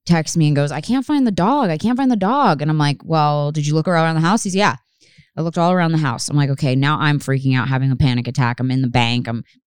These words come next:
doing all this stuff, trying to get the new house settled." And I r-, rush home and I come home and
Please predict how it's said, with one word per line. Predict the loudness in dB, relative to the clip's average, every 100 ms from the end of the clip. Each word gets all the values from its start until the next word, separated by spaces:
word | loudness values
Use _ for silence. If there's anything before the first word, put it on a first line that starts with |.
| _ _ _ _ -4
doing | 0 0
all | 0
this | -4
stuff, | -2 -2
trying | 0 0
to |
get | 0
the | 0
new | 0
house | 2 0 -2
settled." | 0 0 0 -4
And | -6 -10 _ -20 -20 -20 _ _ _ _ _ -2
I | 0
r-, | 0 -2 -8 0
rush | 0 0 0
home | 0 2 0
and | -2
I | -4
come | -4 -4 0
home | 2 2 0
and | -4 -8